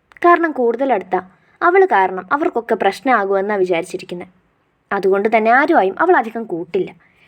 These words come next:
എന്തിന്, ഞാൻ പോലും അങ്ങോട്ട് പോയി മിണ്ടിപ്പിച്ചതാ." "എന്ത് പ്രശ്നം ഉണ്ടാകുമെന്നാ പറയുന്നേ? എനിക്കൊന്നും മനസ്സിലാകുന്നില്ല. കാര്യം തെളിയിച്ച് പറ." "ഞാൻ പറയാല്ല.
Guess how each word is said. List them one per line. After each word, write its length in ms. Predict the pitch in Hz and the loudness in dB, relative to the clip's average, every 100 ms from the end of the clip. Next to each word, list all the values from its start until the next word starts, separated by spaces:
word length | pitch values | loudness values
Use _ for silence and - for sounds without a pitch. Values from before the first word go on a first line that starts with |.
| _ - | _ 0
എന്തിന്, 320 | 196 190 196 | 2 4 2
ഞാൻ 300 | 190 202 247 311 | 0 2 2 2
പോലും 260 | 202 208 | 0 0
അങ്ങോട്ട് 360 | 185 202 277 277 | 0 0 -2 0
പോയി 180 | 190 185 | 0 0
മിണ്ടിപ്പിച്ചതാ." 580 | 165 170 180 196 170 - _ _ _ _ _ _ _ _ _ _ _ _ | -2 -6 -4 -4 -6 -10 _ _ _ _ _ _ _ _ _ _ _ _
"എന്ത് 280 | 240 285 415 | -2 2 2
പ്രശ്നം 340 | 440 302 277 262 | 2 -2 -4 -6
ഉണ്ടാകുമെന്നാ 500 | 226 214 214 208 196 | -2 -2 -2 -6 -6
പറയുന്നേ? 440 | 190 190 185 185 185 _ _ _ _ | -6 -6 -10 -12 -18 _ _ _ _
എനിക്കൊന്നും 340 | 302 359 403 370 | 0 2 4 4
മനസ്സിലാകുന്നില്ല. 720 | 233 214 277 226 196 190 185 - _ _ _ _ _ _ | 4 -2 0 0 0 -8 -12 -18 _ _ _ _ _ _
കാര്യം 300 | - 302 294 | 0 2 0
തെളിയിച്ച് 360 | 262 185 185 - | 0 0 -2 -4
പറ." 140 | 185 180 _ _ _ _ _ _ _ _ _ _ _ _ _ _ | -10 -12 _ _ _ _ _ _ _ _ _ _ _ _ _ _
"ഞാൻ 180 | 277 277 269 | 0 2 2
പറയാല്ല. 500 | 185 175 185 175 | -2 0 -2 -4